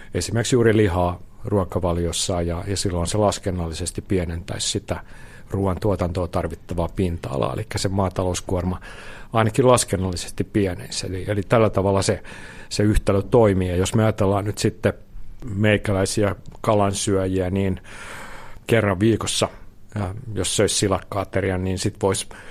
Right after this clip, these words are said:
siitä omasta ravinnejalanjäljestä neutraloida sen osan, joka tulee niistä omista jätevesipäästöistä, jotka menee sitten jäteveden puhdistamoiden kautta, että ihan merkittävän osan voisi jo yhdellä,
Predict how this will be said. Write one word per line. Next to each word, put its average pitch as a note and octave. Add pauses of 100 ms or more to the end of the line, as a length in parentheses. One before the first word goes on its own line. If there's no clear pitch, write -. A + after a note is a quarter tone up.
(500)
siitä A2+
omasta A#2
ravinnejalanjäljestä F#2+
neutraloida G2+
sen A#2+
osan, F2+
joka F2+
tulee F#2
niistä F#2 (140)
omista G2
jätevesipäästöistä, -
jotka E2+
menee F2
sitten F#2+ (180)
jäteveden G#2
puhdistamoiden G2+ (580)
kautta, F2+
että F2+
ihan F2+
merkittävän F#2+
osan G#2
voisi A2+
jo F#2
yhdellä, F#2+